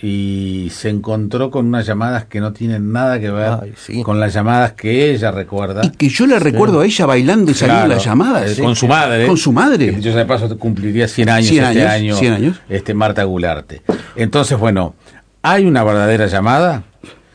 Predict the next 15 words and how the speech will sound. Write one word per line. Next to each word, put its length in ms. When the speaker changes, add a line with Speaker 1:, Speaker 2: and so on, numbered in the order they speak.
Speaker 1:
Eh, 520
Canela, 560
que 100
también 380
se 180
queja 320
de 140
que 120
esto 220
es 140
casi 320
que 100
un 160
producto 480
turístico, 720